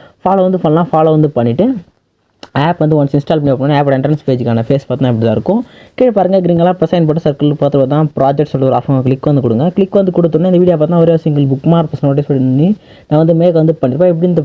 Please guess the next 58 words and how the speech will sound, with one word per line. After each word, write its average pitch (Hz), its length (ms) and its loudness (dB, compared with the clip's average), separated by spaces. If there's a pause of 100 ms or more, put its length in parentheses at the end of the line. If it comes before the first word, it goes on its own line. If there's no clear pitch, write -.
ப்ராஜெக்ட் 147 280 0
வந்து 151 160 -2
ஃபைண்ட் 147 240 0
பண்ணணும், 151 240 0
எப்படி 151 180 0
வந்து 151 140 0 (100)
ப்ராஜெக்ட் 139 300 2
ஆப் 135 140 -2
வந்து 139 160 2
இம்போர்ட் 147 220 -2
பண்ணணும்னு 139 220 -2
சொல்லிட்டு 185 200 0 (580)
ஒரு 180 120 4 (280)
டூ, 196 160 2
த்ரீ 180 180 2
மினிட்ஸில் 175 300 2
ஒரு 147 100 0
வீடியோ 156 180 2
வந்து 151 160 -2
கீழே 156 220 2
இருக்கு 131 160 0
பாருங்க 135 180 0
டிஸ்கிரிப்ஷனில். 147 380 -2
அந்த 123 160 2
லிங்கை 165 340 0
கிளிக் 151 280 -2
பண்ணி, 165 180 2 (180)
ஆ, - 20 2 (340)
வீடியோ 160 220 2
வந்து 147 160 2 (120)
YouTube 151 220 0
வீடியோ 127 140 0
வந்து 143 140 0
செக் 165 160 -4
பண்ணி 160 160 -2 (420)
ப்ராஜெக்ட் 175 260 2
வந்து 170 140 2
இம்போர்ட் 156 240 0
வந்து 147 160 0
பண்ணிட்டு, 151 220 0
இப்போ 180 180 2
சொல்கிற 160 220 -2
ஸ்டெப் 139 180 -4
மட்டும் 143 180 -4
ஃபாலோ 139 240 0
பண்ணி 156 160 0
எடிட் 147 200 0
வந்து 139 220 -2
பண்ணீங்க, 110 300 0
ஓகேங்களா? 110 260 0
ஃபஸ்ட்டு 156 220 -2
வந்து 196 180 0
ப்ராஜெக்ட் 170 320 2
கிளிக் 147 140 -4
பண்ணி 156 180 2
ஓப்பன் 143 160 0
வந்து 143 140 2
பண்ணுங்க. 127 220 -2